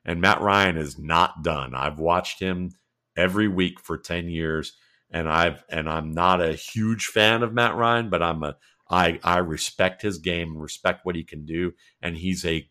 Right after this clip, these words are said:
great fit for what Cleveland needs. And he's played,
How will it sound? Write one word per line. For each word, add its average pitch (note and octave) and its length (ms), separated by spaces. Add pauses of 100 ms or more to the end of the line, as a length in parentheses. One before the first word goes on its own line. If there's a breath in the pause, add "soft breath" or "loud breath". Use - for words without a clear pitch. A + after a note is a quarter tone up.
great D#2+ 840 (560)
fit - 500 (580)
for F#2 180
what E2+ 280
Cleveland D#2 640
needs. F2 420 (300 soft breath)
And E2+ 180
he's G#2 280
played, F#2 560